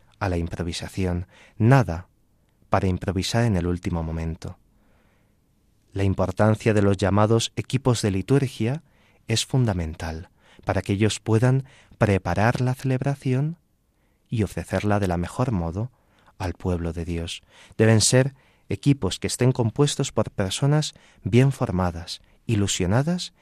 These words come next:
y apasionadas por la belleza de la acción litúrgica. En cuarto lugar, el canto y la música son cosas fundamentales, son cosas muy importantes. No hay que preguntarse, "¿Hoy qué cantamos?",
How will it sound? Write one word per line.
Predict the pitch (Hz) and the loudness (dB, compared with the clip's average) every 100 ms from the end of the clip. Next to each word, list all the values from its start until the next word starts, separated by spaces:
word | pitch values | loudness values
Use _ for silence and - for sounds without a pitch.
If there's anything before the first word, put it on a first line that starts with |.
| _ _ _ | _ _ _
y | - 95 | -4 -2
apasionadas | - 87 - 85 92 104 | -2 -4 -2 -2 0 -2
por | - 98 | -4 -4
la | 90 | -2
belleza | 82 87 92 117 | -2 -4 -4 -4
de | 95 | -6
la | 78 | -8
acción | - - 87 | -10 -8 -6
litúrgica. | 85 - 87 - - - _ _ _ - - - | -6 -8 -10 -12 -18 -20 _ _ _ -20 -20 -8
En | - 110 | 0 0
cuarto | 120 131 - 107 | 2 0 0 -4
lugar, | 87 82 90 - _ _ _ _ _ - | -2 -6 -8 -16 _ _ _ _ _ -8
el | 98 - | -6 0
canto | 104 95 - | 0 0 -2
y | 82 | -4
la | 85 | 0
música | 101 120 131 - 147 - _ _ _ _ _ _ _ _ | 2 2 -2 -4 -6 -8 _ _ _ _ _ _ _ _
son | - 107 98 | -2 0 0
cosas | 104 107 120 | -2 -4 -6
fundamentales, | - 82 78 78 80 - - - - - _ _ _ - | -6 -8 -10 -14 -18 -20 -20 -20 -20 -20 _ _ _ -4
son | - 127 | 0 2
cosas | 151 156 135 | 0 -2 -2
muy | 98 101 | 2 2
importantes. | 90 87 85 - 85 87 98 - - - - - | 2 -2 -8 -6 -6 -6 -10 -14 -14 -20 -12 2
No | 123 | 6
hay | 143 | 6
que | 156 | 4
preguntarse, | 147 110 101 92 113 113 - 95 - _ _ _ | 2 4 4 4 4 2 0 -2 -4 _ _ _
"¿Hoy | - 131 | 4 4
qué | - | 4
cantamos?", | - 90 87 143 143 85 - | 2 0 2 2 2 -2 -6